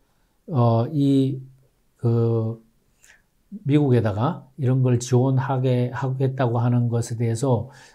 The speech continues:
아, 중국 내에서는 이걸 뭐 관영통신이 굉장히 대대적으로 방송을 했고, 그다음에 이 화웨이가,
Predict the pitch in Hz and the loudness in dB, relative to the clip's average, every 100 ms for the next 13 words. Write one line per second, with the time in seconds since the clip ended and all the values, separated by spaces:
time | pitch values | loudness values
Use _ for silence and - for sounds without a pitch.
0 | - 113 110 110 147 151 156 113 123 135 | -6 -2 -2 -2 -2 -2 0 2 2 2
1 | 123 131 113 131 127 120 123 120 117 131 | 2 2 0 0 -2 0 -2 -2 0 0
2 | 143 131 135 120 120 139 - 120 147 180 | 0 -4 -2 0 0 -2 -4 -4 -2 -2
3 | 175 135 120 113 135 127 120 113 120 123 | -2 -2 0 0 2 2 0 -2 -2 -2
4 | 120 117 117 123 120 113 123 - 123 160 | -4 -4 -2 -2 -2 -2 -4 -4 -4 -4
5 | - - - - - 131 131 131 127 127 | -10 -20 -20 -16 -4 2 4 4 2 -2
6 | - _ 127 120 - 151 156 139 123 120 | -18 _ -4 -4 0 2 4 4 2 0
7 | 139 143 143 | 2 2 0